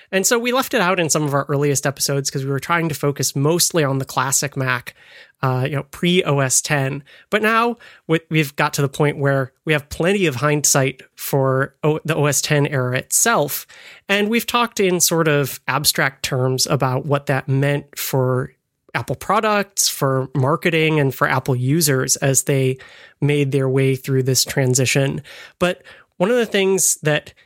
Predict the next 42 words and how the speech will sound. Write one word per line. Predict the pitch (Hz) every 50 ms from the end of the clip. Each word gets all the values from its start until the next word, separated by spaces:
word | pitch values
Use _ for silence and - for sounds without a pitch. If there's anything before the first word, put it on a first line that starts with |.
| _ - - _ _ -
you | 160 165
may | 165 160 165 165 156
get | 143 151 147 143 - - - - - -
<laughs> | 208 233 - - -
the | 165 175 170
impression | 160 151 - 175 170 - - 180 160 151
of, | 147 147 151 135 135 147 - _ -
uh, | 139 131 131 135 147
b-, | 156 - 165 - _ - - - _ _
when | - 151 156 151
you're | 147 151
listening | 151 147 - 170 156 143 139
to | 131
current | 143 - - 349 359 302 - 156
Apple | 139 147 143 151 143
news | 139 143 143 143 139 135 147
is, | 139 -
like, | - 135 135 - - - - - - - - -
people | - 196 233 233 285 277
are | 254 185 147
upset | 143 143 - - - 190 226 -
that | - 170 -
Apple | 156 170 190 - 214 214
have | 214 175
changed | - - 156 170 190 196 180 - - -
things, | - 139 151 147 143 - 165 - - - - _ - - - - - - - _
and, | - 160 151 151 151 147 147 143 147 143 139 - -
or, | - 180 165 160 165
like, | 160 147 139 139 - - -
people | 196 233 240 285 262
are | 262 262
upset | 254 240 - - - 226 220 156
that | 139 139
a | 131
feature | - - 170 190 208 - - 226 226
is | 226 220 170
missing | 147 139 190 - - 151 151 139 139 147 151
from | 143 - 170 151 147
an | 151 -
Apple | 147 147 165 - 185 175
product. | 160 - 151 156 160 147 135 143 143 - - - - - - - - - _
And | - 180 180 185 185 185